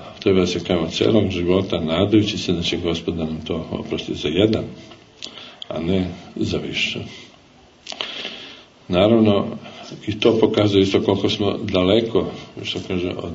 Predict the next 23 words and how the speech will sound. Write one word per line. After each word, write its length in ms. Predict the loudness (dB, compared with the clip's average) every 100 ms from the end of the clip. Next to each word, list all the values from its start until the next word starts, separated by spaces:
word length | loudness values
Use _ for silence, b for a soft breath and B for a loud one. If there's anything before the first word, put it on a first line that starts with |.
| -10
Svetoga 580 | -6 0 0 0 -2 -2
pisma 440 | 0 2 0 -2 -4 -4 -4
i 40 |
od 140 | -4 -4
onoga 280 | -4 -4
svega, 320 | -4 0 0 2
jer 120 | -2
da 120 | -2
smo 160 | -4 -2
čitali 460 | 0 0 0 0 -4 B B B B
Sveto 360 | -2 2 2 2
pismo, 380 | 2 0 2 0
bilo 260 | 4 4
bi 120 | 4 0
nam 200 | -2 -2
jasno 320 | -4 -4 -6 -4
da 80 |
je 60 | -6
dete 360 | -4 -6 -4 -4
živo 400 | -2 -2 -2 -6 -10 B B B B B B B -8
od 160 | -8 0
prvih 320 | 6 8 8
dana, 360 | 8 6 6 4